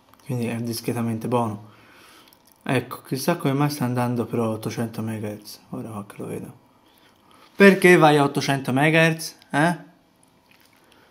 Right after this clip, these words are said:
Virtualizzazione disabilitata. Chi ti ha detto di virtualizzare? Di disabilitare. Si può vedere tutti quelli lì che partono, Google Starter che ho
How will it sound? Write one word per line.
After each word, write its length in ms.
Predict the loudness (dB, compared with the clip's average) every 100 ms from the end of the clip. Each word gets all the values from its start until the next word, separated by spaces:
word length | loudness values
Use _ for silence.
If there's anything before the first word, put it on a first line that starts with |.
| _
Virtualizzazione 640 | -8 -2 0 2 2 4 2
disabilitata. 640 | 2 -2 -4 -6 -10 -14 -20 _ _
Chi 120 | -6
ti 60 | -4
ha 20 |
detto 260 | -2 -4 -6
di 60 |
virtualizzare? 580 | -8 -12 -14 -20 -20 -20 _ _ _ -10
Di 120 | -8
disabilitare. 840 | -6 -8 -12 -14 -20 -20 -20 _ _ _ _ -20 -20 _ _ _ -20 -20 -20 _ _ _ _ -20 -20 -16 -16 -10
Si 120 | 0
può 140 | 0
vedere 380 | 2 2 2 0
tutti 340 | 0 -6 -6
quelli 320 | -4 -4 -4 -4
lì 400 | -4 -4 -6 -8 -20 _ _ _ _ -20
che 360 | -12 -8 -6 -8
partono, 600 | 0 0 0 -2 -4 -4
Google 400 | -4 -4 -4 -6
Starter 480 | -8 -12 -12 -14 -16
che 120 |
ho 60 | -14